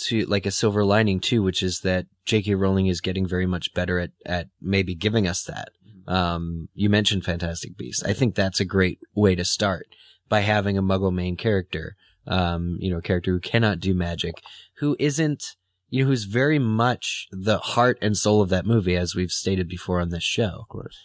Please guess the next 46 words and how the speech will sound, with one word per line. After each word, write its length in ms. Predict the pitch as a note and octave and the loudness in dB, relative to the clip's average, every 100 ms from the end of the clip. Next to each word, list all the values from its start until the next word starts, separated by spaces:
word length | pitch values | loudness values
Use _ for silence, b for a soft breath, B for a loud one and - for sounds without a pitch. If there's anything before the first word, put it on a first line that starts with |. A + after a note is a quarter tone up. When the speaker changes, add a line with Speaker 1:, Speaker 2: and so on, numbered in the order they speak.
| b b _ F#2 | b b _ -2
Speaker 1:
Um, 300 | F2+ E2+ E2+ | 0 2 4
Speaker 2:
That 200 | D#3 - | 2 2
said, 300 | C3+ A2+ F#2+ | 2 2 2
though, 320 | F2+ E2+ - _ _ _ | 0 0 -4 _ _ _
there 140 | G#2 G2+ | 4 6
is 180 | A#2+ G#2 | 6 4
the 100 | G2+ | -2
scene 480 | - A#2 G2+ F2+ F2 | 0 0 2 0 -2
with 240 | F2 - | -2 0
Graves 720 | G2 F#2+ F2+ E2 D#2+ - - _ _ | 2 2 2 -2 -6 -16 -18 _ _
and 160 | F#2 F3 | -12 -2
Credence 600 | D3+ C3 F2 E2 - - _ | 4 4 4 -4 -10 -12 _
where, 480 | G2 G2 F2+ F2 F2 _ _ D#3 | 0 2 2 -2 -6 _ _ -18
you 140 | A2+ | -16
know, 60 | - _ - | -18 _ -4
obviously 360 | F#2+ F2+ - F2 | -2 0 -2 -4
it's 100 | - | 2
Grindelwald 540 | A#2 A2 E2+ D#2+ D#2+ | 2 4 4 2 -2
saying 320 | - A2+ F2+ | -2 0 -2
it, 140 | E2+ F2 G2+ | -6 -6 -2
but 240 | F2+ F2+ _ _ _ _ - | -2 -2 _ _ _ _ -6
that 180 | G2+ G2+ | -2 0
he 120 | A#2 | 0
could 220 | - F#2+ | 2 0
smell 840 | - - G2+ G#2 G#2+ F#2+ E2+ F2+ - | -2 -6 0 4 6 6 2 -4 -6
the 80 | F#2+ | -6
fact 360 | - G2 F2+ - | 0 2 0 -2
that 140 | F2 | -6
he 140 | - G2 | -4 -2
was 140 | E2+ | -2
a 80 | E2 | -4
squib 600 | - A2+ G#2+ F2 C#3+ - | -4 2 4 4 0 -6
the 120 | F2 | -4
second 400 | - G#2 - D#2+ | 0 0 0 -4
that 140 | E2+ | -4
he 100 | F2+ | -4
met 220 | F2 F#2 E2 | 0 2 2
Speaker 1:
Yeah. 60 | E2+ | -2
Speaker 2:
him. 280 | F2 - G2 | -4 -6 -8
So 240 | - A#2+ | -2 0
it 240 | A2+ - - | 2 0 2
does 240 | C3+ D3 | 2 4
have 200 | C3+ B2 | 4 4
a 60 | F#2 | 2
very 380 | G#2 A2+ G#2 | 2 2 2
derogatory 1000 | F#2 G2+ F#2 F#2 G2 F#2 G2+ F2 E2 E2 | 0 -2 2 2 0 -2 -2 -2 -2 -6